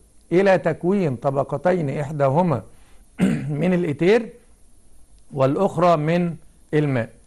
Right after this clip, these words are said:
عندنا محاليل بقى المواد <clears throat> الصلبة في السوائل،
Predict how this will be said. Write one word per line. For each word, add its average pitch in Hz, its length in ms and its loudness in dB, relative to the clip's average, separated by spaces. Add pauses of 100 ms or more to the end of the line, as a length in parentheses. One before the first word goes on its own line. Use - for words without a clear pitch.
(1600)
عندنا 175 380 4
محاليل 214 440 0
بقى 190 300 2
المواد 147 600 -2 (520)
<clears throat> - 40 2 (260)
الصلبة 160 460 0
في - 120 -6
السوائل، 196 540 0